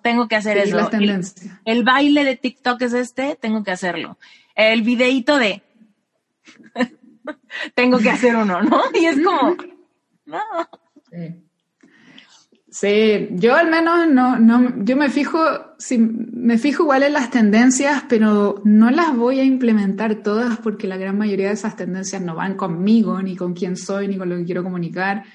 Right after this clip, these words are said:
Speaker 1: Ujú.
Speaker 2: Y al final no me va a generar más clientes, no me va
Speaker 1: Claro.
Speaker 2: a generar más clientes hacer un bailecito.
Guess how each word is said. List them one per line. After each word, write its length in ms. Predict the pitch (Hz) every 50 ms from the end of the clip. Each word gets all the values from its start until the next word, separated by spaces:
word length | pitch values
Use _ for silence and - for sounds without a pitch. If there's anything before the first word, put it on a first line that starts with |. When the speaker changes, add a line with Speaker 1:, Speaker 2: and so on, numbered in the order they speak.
| - - -
Speaker 1:
Ujú. 400 | 196 220 214 208 202 196 196 220 -
Speaker 2:
Y 160 | 220 202 202
al 120 | 196 190 190
final 580 | - 220 202 196 208 233 262 277 294 294 277
no 80 | 254 262
me 80 | 277
va 60 | 294 311
a 60 | 302
generar 380 | - 370 302 269 247 247 247
más 200 | 240 233 240 220
clientes, 960 | 226 - 240 214 208 202 208 202 - - - - - - _ - - - _ _ _ _ _ _
no 140 | 226 214
me 80 | 220 226
va 80 | 226 233
Speaker 1:
Claro. 120 | 202 170
Speaker 2:
a 20 |
generar 300 | - 226 226 202 196 190 190
más 180 | 196 214 -
clientes 460 | - - 214 202 190 190 190 202 202 196
hacer 280 | 190 185 - 190 185
un 140 | 196 190 190
bailecito. 800 | 185 185 170 165 156 175 175 - - 220 220 220 - - - _